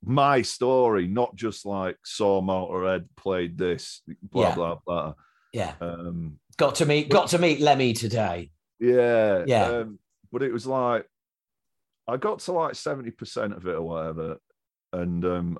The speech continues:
Speaker 1: I started, I started feeling quite, like, down about the whole process because I thought, um, I didn't want to put my name to something that was, um,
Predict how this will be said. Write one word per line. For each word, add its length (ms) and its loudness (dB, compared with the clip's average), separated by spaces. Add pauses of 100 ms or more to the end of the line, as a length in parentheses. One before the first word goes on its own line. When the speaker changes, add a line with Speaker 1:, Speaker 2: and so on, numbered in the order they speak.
Speaker 1:
I 60 -6
started, 420 -2 (840)
I 40 -4
started 440 0
feeling 400 6
quite, 360 2
like, 300 0 (120)
down 320 -2
about 260 -2
the 80 0
whole 160 0
process 560 -4
because 300 -10
I 60 -2
thought, 380 -2 (1120)
um, 560 -2 (1300)
I 60 2
didn't 260 2
want 260 0
to 80 -12
put 220 -6
my 100 0
name 320 0
to 120 -12
something 520 -8
that 120 -4
was, 420 -6 (180)
um, 600 -2